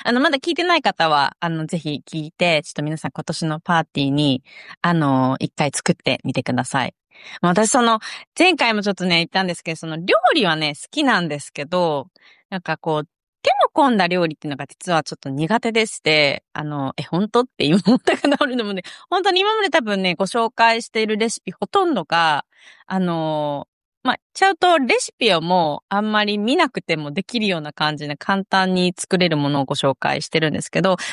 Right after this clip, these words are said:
まあ、でもやっぱりパーティーでは、それがこういかに豪華に見れるかっていうのを、あの、日々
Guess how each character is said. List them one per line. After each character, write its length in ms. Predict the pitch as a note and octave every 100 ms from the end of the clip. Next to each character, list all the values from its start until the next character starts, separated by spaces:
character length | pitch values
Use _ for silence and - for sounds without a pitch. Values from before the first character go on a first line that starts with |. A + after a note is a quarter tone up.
| -
ま 80 | B3+
あ、 20 |
で 80 | A#4
も 80 |
や 80 | C4
っ 60 | G3+
ぱ 80 | G#3+
り 80 |
パ 220 | - E4 F#4+
ー 40 | -
テ 60 | F#3
ィ 60 | E3+
ー 20 |
で 120 | D#3
は、 360 | D#3 F#3+ E3+ - _ _ _
そ 160 | -
れ 120 | F#3+ F#3
が 140 | F3+
こ 100 | -
う 60 | E3
い 60 |
か 160 | - G#4
に 180 | D#4 -
豪 180 | C#4+ C4+
華 140 | A3
に 120 | E3+
見 100 | D#3
れ 100 | G3
る 80 | G3
か 200 | - -
っ 20 | _
て 80 | D3
い 80 | D3+
う 40 |
の 160 | C#3+ C#3+
を、 280 | D#3+ C#3 -
あ 120 | D3+
の、 280 | D#3 C#3+ C3+
日 180 | C3 E3
々 200 | C#3